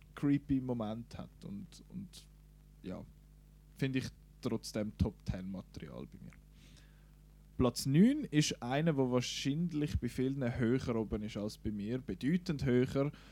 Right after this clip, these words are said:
Das ist ein, äh, so ein Ausländerfilm,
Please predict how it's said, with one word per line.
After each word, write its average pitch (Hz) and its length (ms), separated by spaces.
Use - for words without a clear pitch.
Das 117 140
ist 120 140
ein, 113 160
äh, 104 280
so 104 260
ein 107 160
Ausländerfilm, 170 1120